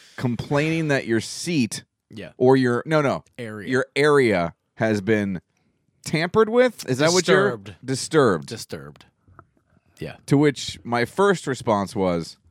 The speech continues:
Speaker 1: that you're a delicate ecosystem.
Speaker 2: I am.
Speaker 1: And then what you did was you're like, "No, let me explain it."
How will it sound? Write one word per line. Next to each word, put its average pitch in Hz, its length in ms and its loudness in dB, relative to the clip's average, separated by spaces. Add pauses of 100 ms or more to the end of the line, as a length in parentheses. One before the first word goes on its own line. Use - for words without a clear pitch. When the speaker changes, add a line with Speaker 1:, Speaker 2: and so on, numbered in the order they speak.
(140)
Speaker 1:
that 180 120 -2
you're 113 180 2
a 104 60 2
delicate 120 440 -4
ecosystem. 104 840 0
Speaker 2:
I 104 100 -10
am. 87 200 -12
Speaker 1:
And 135 160 0
then 151 100 2
what 170 160 6
you 160 80 4
did 165 200 2
was 135 220 4
you're 123 80 -2
like, 117 140 -2
"No, 123 400 2 (300)
let 156 260 4
me 185 140 2
explain 139 520 -2
it." - 200 -12